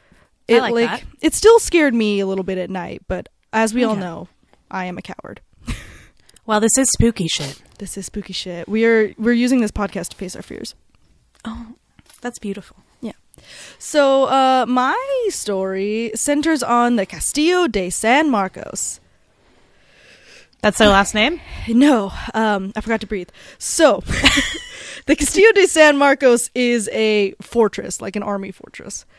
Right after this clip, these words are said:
Speaker 1: Oh.
Speaker 2: Castillo means castle, but it's a fortress. But it's a Spanish one, and it's, uh, built in Saint Augustine, Florida. It still exists, and it's the oldest fort in the continental U S.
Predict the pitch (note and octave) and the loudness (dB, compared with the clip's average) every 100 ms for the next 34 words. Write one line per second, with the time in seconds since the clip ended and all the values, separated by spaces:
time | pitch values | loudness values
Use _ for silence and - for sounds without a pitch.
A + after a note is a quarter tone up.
0 | _ - - B3+ - _ _ - A#3 G#3 | _ -12 0 0 0 _ _ -8 -6 -6
1 | - B3+ A#3 A#3 F#3+ - F3 F3+ C4 C#4 | -4 0 2 0 -4 -8 -8 -4 0 0
2 | B3 G3 F3+ - F#3 - - - - - | 0 -2 -4 -6 -12 -14 -20 -20 -20 -20
3 | _ - - - - - G3+ G3+ D4 C4+ | _ -20 -20 -20 -20 -4 -4 -2 -2 4
4 | A#4+ A#4 D4 A3 G#3 G#3 A3+ A3+ A3 - | 6 6 4 2 2 0 0 2 0 -4
5 | - G#3+ G#3 G#3 F#3+ C#4+ F4+ B3 A3+ A3+ | -2 2 2 2 4 4 4 0 -2 0
6 | B3 C#4+ G#3+ A3+ A#3+ D4+ D#4+ F#3+ F#3+ F#3 | 0 0 -2 -2 -4 -6 -6 -4 -4 -2
7 | G3+ D#4 A3 G3+ - - - F#3 G3 D4 | -2 -2 0 -2 -2 -12 -8 -4 -4 -4
8 | A3 F3+ E3+ D4+ - - _ - - - | -4 -2 -2 -4 -6 -12 _ -20 -20 -20
9 | - A3+ A3 A3 A3 A#3 A3+ - - - | -8 0 2 2 4 4 4 0 -6 -10
10 | - G3+ - F#3 A3+ A3 A3+ C#4+ E4+ F4+ | -10 -10 -8 2 4 6 6 6 6 2
11 | - - B3+ B3 A#3 - A3 G#3 - - | -2 -4 0 2 2 -2 -4 -4 -10 -2
12 | A#3+ A#3 A3 G#3 G3+ F#3 F3+ - - - | -2 0 -2 -2 -6 -8 -12 -12 -14 -14